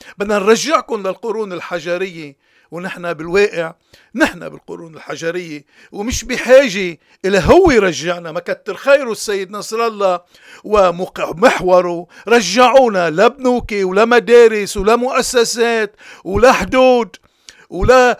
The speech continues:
ولا مي ولا كهرباء ولا أي شيء موجود بالبلد، ولا نظام ولا إشارة سير بتشتغل. بقى شو ب-، وين بده يرجعنا الإسرائيلي؟ وهذا الإسرائيلي نفس الشيء.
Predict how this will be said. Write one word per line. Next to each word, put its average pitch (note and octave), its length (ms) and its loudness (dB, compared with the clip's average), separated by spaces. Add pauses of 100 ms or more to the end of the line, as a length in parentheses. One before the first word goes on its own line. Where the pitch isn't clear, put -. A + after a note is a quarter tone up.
(120)
ولا A#3 540 0
مي B3 400 2
ولا G#3+ 260 2
كهرباء A3+ 920 2
ولا B3 580 4
أي D#4 280 -4
شيء F4+ 320 -10
موجود A3 500 -8
بالبلد، A3+ 560 0
ولا B3 280 4
نظام A3+ 580 -4
ولا D4+ 280 -2
إشارة C4+ 380 2
سير C#4+ 480 -8
بتشتغل. - 720 -14 (440)
بقى F3+ 200 -12
شو - 140 -6
ب-، A#3+ 60 -14
وين B3 240 -2
بده G3+ 240 -4
يرجعنا F3+ 540 -6
الإسرائيلي؟ E3+ 760 -14 (520)
وهذا G#3 220 2
الإسرائيلي G3 600 -6
نفس G#3 240 -10
الشيء. B3 580 -8